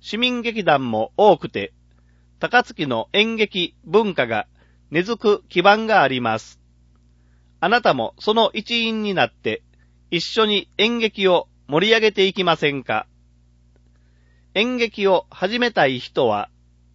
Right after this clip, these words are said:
日時、毎週水曜十九時から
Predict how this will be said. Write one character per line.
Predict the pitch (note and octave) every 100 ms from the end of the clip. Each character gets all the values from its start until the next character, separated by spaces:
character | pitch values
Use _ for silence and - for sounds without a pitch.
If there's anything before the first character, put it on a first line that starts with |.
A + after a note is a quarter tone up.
| _ _ _ _ _ _ _ -
日 | G#3 F#3 C3
時、 | A2+ A2 _ _ _ _ _ -
毎 | D#3 A#3+
週 | A3+ A3 D3
水 | - F3+ G#3
曜 | G3+ C3+ G2 - -
十 | D3+ B3 A#3+
九 | A#3
時 | F3+
か | B2
ら | A2 -